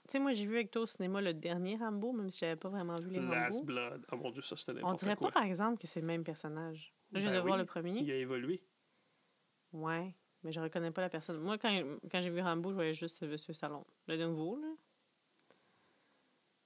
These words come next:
Speaker 2: Ouais, ben, c'est parce que
Speaker 1: Ouais,
Speaker 2: toi,
Speaker 1: je les
Speaker 2: t'as,
Speaker 1: écoute
Speaker 2: ben,
Speaker 1: en,
Speaker 2: ben,
Speaker 1: un
Speaker 2: ben,
Speaker 1: après
Speaker 2: toi,
Speaker 1: l'autre.
Speaker 2: Sylvester Stallone, pour toi, c'est les sacrifiés. Fait que, gars, pff, on repassera, là.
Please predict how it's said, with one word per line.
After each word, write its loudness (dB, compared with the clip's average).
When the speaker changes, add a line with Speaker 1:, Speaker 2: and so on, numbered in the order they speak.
Speaker 2:
Ouais, -4
ben, -8
c'est -12
parce -6
que -4
Speaker 1:
Ouais, 4
Speaker 2:
toi, -
Speaker 1:
je 2
les -2
Speaker 2:
t'as, 2
Speaker 1:
écoute 0
Speaker 2:
ben, 4
Speaker 1:
en, 0
Speaker 2:
ben, 2
Speaker 1:
un 2
Speaker 2:
ben, 4
Speaker 1:
après 2
Speaker 2:
toi, 0
Speaker 1:
l'autre. 0
Speaker 2:
Sylvester 0
Stallone, 0
pour -2
toi, -4
c'est -2
les 0
sacrifiés. -4
Fait -8
que, -8
gars, -2
pff, -12
on -6
repassera, -2
là. -2